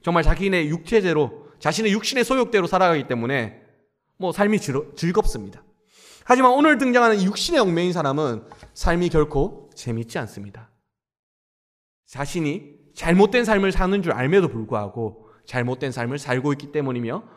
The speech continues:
자신이 선하고 올바른 삶을 살려고 아무리 발버둥 쳐봤자 선하고 올바른 삶을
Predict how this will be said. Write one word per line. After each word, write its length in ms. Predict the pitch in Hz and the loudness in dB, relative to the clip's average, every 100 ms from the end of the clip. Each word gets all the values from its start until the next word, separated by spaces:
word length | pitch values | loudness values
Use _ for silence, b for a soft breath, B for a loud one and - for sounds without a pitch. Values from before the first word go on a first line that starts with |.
| B B | B B
자신이 360 | - 165 233 233 | -10 -6 -4 -2
선하고 720 | 226 233 240 214 226 220 - 254 | 0 2 4 4 2 0 -6 -2
올바른 360 | 285 294 269 | 4 4 4
삶을 260 | 247 240 233 | 0 -2 0
살려고 360 | 233 233 226 | 0 2 2
아무리 280 | 151 202 240 | 2 2 0
발버둥 460 | - 180 233 262 254 | -2 0 0 0 -2
쳐봤자 600 | 175 127 - 160 117 - B B - | -2 -4 -2 -4 -4 -8 B B -8
선하고 420 | - 175 180 170 | -2 0 0 0
올바른 380 | 170 180 175 165 | 2 2 2 -2
삶을 420 | 135 127 208 | -4 -4 -6